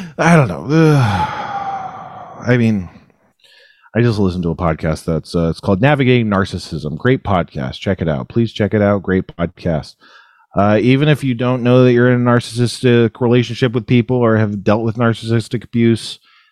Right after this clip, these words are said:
I don't think that I've dealt with it, uh, really, but it's still really helpful just because there's psychological principles, you know? Um, I think it's a great podcast. She just talked about, she just talked to a cult expert.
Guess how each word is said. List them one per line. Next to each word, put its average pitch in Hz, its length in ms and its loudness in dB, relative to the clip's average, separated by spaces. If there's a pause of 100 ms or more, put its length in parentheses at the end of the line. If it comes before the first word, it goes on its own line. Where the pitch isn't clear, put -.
(300)
I 127 100 2
don't 151 200 2
think 135 260 0
that 120 100 4
I've 127 220 4
dealt 110 220 0
with 101 160 -2
it, 95 220 -2 (100)
uh, 98 280 2
really, 101 380 2
but 104 300 0
it's 117 160 0
still 123 240 0
really 123 220 2
helpful 113 400 -2
just 95 200 -6
because 104 300 0
there's 98 180 -6
psychological 101 680 -2
principles, 95 760 -6
you 98 160 -4
know? 87 260 0
Um, 107 520 0 (680)
I 127 140 2
think 117 160 0
it's 104 120 -2
a - 20 -8
great 90 260 -2
podcast. 78 400 -8
She - 160 -10
just 107 220 -4
talked 104 280 -2
about, 87 380 -4 (360)
she 131 120 -10
just 135 220 -6
talked 165 160 0
to 143 100 4
a 104 60 -2
cult - 400 0
expert. 87 520 -6